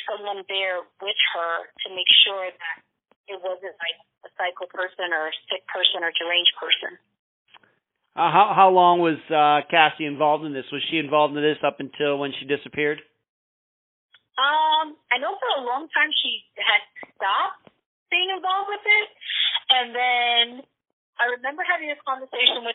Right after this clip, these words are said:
Speaker 1: her before I came back to New York City that she was like, "You know, I haven't, I haven't done that in a long time. I kind of, I kind of think maybe I do wanna do it again," you know?
Speaker 2: Mm-hmm.
Speaker 1: But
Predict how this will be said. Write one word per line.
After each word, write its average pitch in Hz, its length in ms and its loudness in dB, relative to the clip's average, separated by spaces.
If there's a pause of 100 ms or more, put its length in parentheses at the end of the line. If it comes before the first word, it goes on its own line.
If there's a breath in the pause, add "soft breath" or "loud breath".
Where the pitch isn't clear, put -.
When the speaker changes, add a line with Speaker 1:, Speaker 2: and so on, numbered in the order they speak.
Speaker 1:
her 220 80 -2
before 208 320 -8
I 208 240 -4
came - 240 -20
back 202 240 -4
to - 160 -20
New 202 80 -12
York 196 160 -12
City 202 400 0 (560 loud breath)
that 190 480 -2 (240)
she 254 80 -16
was 247 160 -14
like, 233 160 -6
"You 339 80 -10
know, 427 80 2
I 392 80 4
haven't, 415 220 0 (260)
I 262 40 -2 (120)
haven't 392 200 -8
done 392 200 -4
that 269 160 -2
in 220 80 -4
a 220 80 -4
long 285 400 -4
time. 190 480 -4 (160)
I 233 80 0 (160)
kind 330 240 0
of, 349 140 0 (1600)
I 247 80 2
kind 339 240 2
of 494 80 -2
think 403 160 -8
maybe 370 240 0
I 339 160 -4
do 277 80 -14
wanna 370 320 -6
do - 80 -12
it 175 160 -8
again," 165 480 -4
you 208 160 0
know? 233 240 -4
Speaker 2:
Mm-hmm. 247 400 -12
Speaker 1:
But 262 160 -2